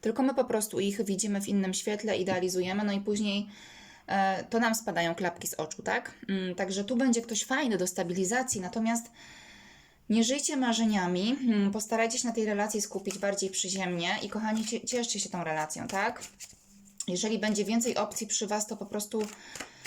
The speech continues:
e, tutaj koniecznie je, e, konieczne będzie podjęcie konkretnej decyzji, tak? Bo Wy możecie jeszcze myśleć o kimś z przeszłości.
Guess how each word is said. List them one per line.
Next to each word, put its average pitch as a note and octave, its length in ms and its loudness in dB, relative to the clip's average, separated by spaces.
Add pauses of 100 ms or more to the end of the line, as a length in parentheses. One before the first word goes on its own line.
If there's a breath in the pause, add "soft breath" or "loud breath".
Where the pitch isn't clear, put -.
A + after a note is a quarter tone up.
(140 loud breath)
e, F#3+ 240 0
tutaj A3+ 300 0
koniecznie A3+ 640 2
je, F#3+ 80 2
e, F#3+ 520 -2
konieczne A3+ 440 2
będzie G#3+ 280 2
podjęcie G#3+ 460 0
konkretnej A3 440 -2
decyzji, G#3 480 -2
tak? G3 240 0
Bo F#3+ 80 -4
Wy A3+ 80 2
możecie A#3 340 2
jeszcze A#3 180 -2
myśleć A3 280 -2
o G#3 60 -2
kimś G3+ 180 -2
z - 80 -2
przeszłości. - 840 -2